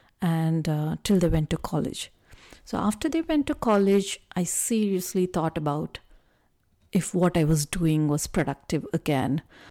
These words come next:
I was beginning to have questions again. Like, you know, I was thinking about, uh, questions like what the pu-, purpose of all this is. I mean, like, w-, what I, what do I want to work on?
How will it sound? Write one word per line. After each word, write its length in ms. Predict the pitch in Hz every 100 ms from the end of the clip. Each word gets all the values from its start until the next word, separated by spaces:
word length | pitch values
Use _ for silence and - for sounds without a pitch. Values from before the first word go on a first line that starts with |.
| _ -
I 240 | 156 143
was 280 | 143 143 -
beginning 340 | - 180 165
to 80 | 156
have 240 | 160 160 -
questions 480 | 202 - 269 240
again. 400 | 160 156 147 147
Like, 380 | 156 147 - -
you 80 | 202
know, 160 | 247 294
I 100 | 247
was 320 | 190 - - _
thinking 380 | - 190 170 175
about, 500 | 160 160 160 160 -
uh, 160 | 147 151 - - _ _ _ _
questions 560 | - 185 - 185 175 -
like 320 | 160 160 -
what 320 | 156 226 -
the 80 | 349
pu-, 380 | - 208 202 - -
purpose 440 | 214 262 269 269
of 120 | 180 175
all 160 | 151
this 220 | 147 156 147
is. 300 | 143 143 -
I 80 |
mean, 160 | 170 180
like, 200 | 170 -
w-, 280 | 165 160 196 _ 311 _ _ _ - 185 190
what 240 | 214 214
I, 220 | 208 220 -
what 240 | 165 208
do 100 | - 302
I 60 |
want 240 | 254 226 247
to 60 |
work 440 | 196 180 240 - 196
on? 320 | 156 135